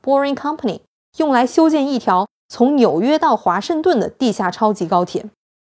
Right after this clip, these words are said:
彼得自己呢，也创办了十八家公司，其中一家公司致力于帮助人类获取宇宙资源。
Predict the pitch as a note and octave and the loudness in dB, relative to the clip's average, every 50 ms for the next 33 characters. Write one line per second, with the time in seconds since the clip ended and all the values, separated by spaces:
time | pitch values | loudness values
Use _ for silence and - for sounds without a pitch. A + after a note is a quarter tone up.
0 | _ _ _ _ _ _ _ _ - G#3+ G#3 F#3+ C#4+ C#4+ - F4+ - - G#3+ D#3+ | _ _ _ _ _ _ _ _ -2 0 4 4 4 4 4 0 0 0 -4 -6
1 | E3 E3+ F#3 - _ _ - A3+ G3 F3 - - - F4 D4+ D#4 C#4+ G#3+ F3 - | -6 -8 -10 -12 _ _ 0 2 2 2 2 2 0 2 2 2 0 0 -2 -2
2 | - - G3 B3 C#4+ D#4 C#4+ A#3 G#3 F#3 F#3 F3+ - - F3+ E3+ - _ _ _ | -2 -4 -2 -2 -2 -2 -2 -2 -2 0 0 -2 -2 -4 -8 -8 -8 _ _ _
3 | _ _ _ - - - A3+ G3+ B3 B3 A#3+ G#3 G3 G#3+ G3+ G3 G3 G3 G3+ - | _ _ _ -12 -2 0 0 2 2 2 2 2 2 0 -2 0 -2 -2 -2 -2
4 | - G#3 G#3 G3+ - - D4+ C4+ G#3+ A3 F#3+ F3+ F3+ F#3 A#3+ A#3 A3+ A3+ A#3 G3+ | -2 -4 -4 -4 -4 -2 -2 0 0 2 2 2 2 4 2 2 0 2 2 2
5 | F3+ E3 E3 F#3 G3+ F#3 F#3 - - C#4 G#3+ F#3+ - - G3+ G3+ F#3 - - G#3+ | 0 0 0 0 -2 -2 -2 -2 0 0 0 0 -2 -4 -4 -4 -4 -2 -2 -2
6 | G3 F3+ - - A#3 A3 F3+ C3+ - F#3+ | -2 -2 -2 -4 -2 -2 -2 -2 -4 -10